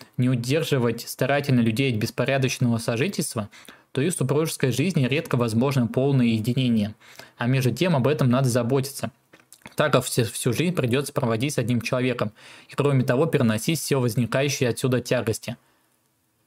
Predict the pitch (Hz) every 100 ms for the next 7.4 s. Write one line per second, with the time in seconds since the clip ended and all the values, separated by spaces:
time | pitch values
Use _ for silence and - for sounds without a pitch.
0 | _ _ _ - 120 120 117 110 107 185
1 | 269 190 135 135 139 143 127 123 - 131
2 | 131 123 - 135 135 - 127 131 135 117
3 | 104 107 117 202 226 160 135 127 123 196
4 | 175 143 135 127 - 156 165 139 117 120
5 | 110 147 151 131 113 151 180 143 135 131
6 | 123 123 120 113 - - _ - 120 135
7 | 190 151 -